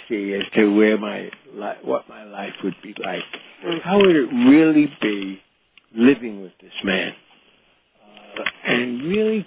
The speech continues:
Speaker 1: confront, uh, that you may be making him into something he's not,
Speaker 2: Mm-hmm.
Speaker 1: and that it's only going to go back to the same old way.
Speaker 2: So your
Speaker 1: You have
Speaker 2: advice
Speaker 1: to
Speaker 2: to
Speaker 1: face that, picture it. You know, what will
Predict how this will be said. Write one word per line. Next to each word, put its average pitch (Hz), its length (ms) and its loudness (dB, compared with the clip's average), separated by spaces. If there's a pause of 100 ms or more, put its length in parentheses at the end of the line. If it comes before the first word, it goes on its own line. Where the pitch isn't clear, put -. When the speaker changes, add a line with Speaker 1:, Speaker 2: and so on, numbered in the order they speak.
Speaker 1:
confront, 135 640 -4 (1120)
uh, 110 440 -8 (260)
that 107 200 -8 (180)
you 170 80 0
may 110 280 -4
be 113 380 -2 (500)
making 180 640 2
him 147 340 -2
into 131 320 -14 (100)
something 113 440 -2
he's 95 160 0 (100)
not, 110 340 -6 (180)
Speaker 2:
Mm-hmm. 170 380 -2
Speaker 1:
and 151 380 0
that 98 100 2
it's 95 240 -4 (140)
only 117 380 0
going 107 180 2
to 101 60 -6
go 101 180 -6
back 98 240 -4 (100)
to 95 100 0
the 98 100 -2 (100)
same 110 240 -10
old 95 260 -14
way. 120 320 -4 (500)
Speaker 2:
So 294 60 4
your 285 80 4
Speaker 1:
You 277 80 4
have 277 120 4
Speaker 2:
advice 294 300 2
Speaker 1:
to 320 60 0
Speaker 2:
to - 180 -6
Speaker 1:
face 190 380 4
that, 95 220 -8 (260)
picture 127 680 0
it. - 120 -8
You 127 100 -6
know, 123 100 -6 (200)
what 175 280 0 (100)
will 156 240 2